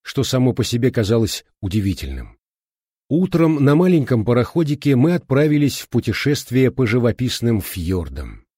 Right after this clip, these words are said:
Вокруг невероятных размеров кристально чистые ледники и айсберги, от которых на наших глазах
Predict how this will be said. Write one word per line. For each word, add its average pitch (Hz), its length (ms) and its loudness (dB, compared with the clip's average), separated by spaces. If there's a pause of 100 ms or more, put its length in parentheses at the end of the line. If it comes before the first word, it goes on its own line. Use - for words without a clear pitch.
(260)
Вокруг 110 840 -2 (400)
невероятных 156 840 0
размеров 143 640 0
кристально 156 760 -2
чистые - 580 -2
ледники 117 580 0
и 120 240 -4
айсберги, 80 760 -4 (360)
от 101 180 -6
которых 135 540 0
на 117 140 2
наших 120 400 0
глазах 110 580 -2